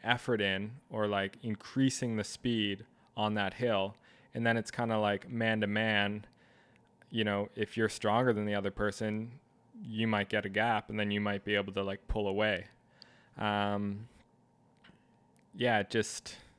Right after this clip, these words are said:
it, it kinda just depends on the racing. But yeah, ideally, if, if you're if you can just stay out front and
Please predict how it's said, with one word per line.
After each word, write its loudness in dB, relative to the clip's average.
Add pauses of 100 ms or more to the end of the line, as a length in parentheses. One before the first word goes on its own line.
(680)
it, -8
it -6
kinda 2
just 0
depends 0
on 0
the -2
racing. -2
But -2
yeah, 6
ideally, 6
if, -4
if -4
you're 4 (1120)
if -4
you 4
can 4
just -2
stay 6
out 6
front 2
and -2